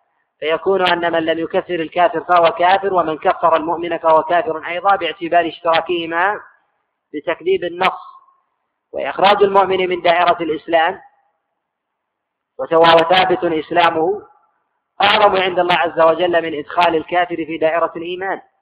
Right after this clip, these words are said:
لأن الأصل في الإنسان هو الإنابة إلى الله عز وجل وأنه من أهل الإيمان،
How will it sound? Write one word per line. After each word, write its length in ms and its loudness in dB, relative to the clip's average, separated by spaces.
لأن 320 -4
الأصل 420 2
في 80 -4
الإنسان 480 -2
هو 100 -2
الإنابة 460 -2
إلى 180 -10
الله 140 -2
عز 280 -4
وجل 300 -4
وأنه 300 -6
من 140 -12
أهل 120 -8
الإيمان، 400 -4